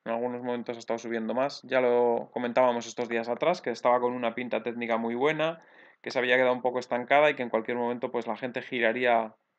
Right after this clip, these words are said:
la cabeza hacia estas monedas, ¿no? Que se habían quedado un poco atrás. La que sigue atrás, pero que todavía no tiene un aspecto técnico bueno, es Digibyte. Hasta que no supere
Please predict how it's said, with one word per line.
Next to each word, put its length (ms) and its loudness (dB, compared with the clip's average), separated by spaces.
la 180 2
cabeza 360 4
hacia 280 2
estas 260 -4
monedas, 400 -2
¿no? 140 -8
Que 60 -14
se 80 -8
habían 200 -4
quedado 140 -2
un 80 -8
poco 160 -6
atrás. 420 -10
La 160 2
que 60 -2
sigue 260 2
atrás, 800 6
pero 180 2
que 80 -2
todavía 360 4
no 100 -2
tiene 180 -2
un 100 -2
aspecto 960 0
técnico 380 0
bueno, 240 0
es 240 -8
Digibyte. 560 2
Hasta 280 -2
que 100 -2
no 80 -2
supere 580 -2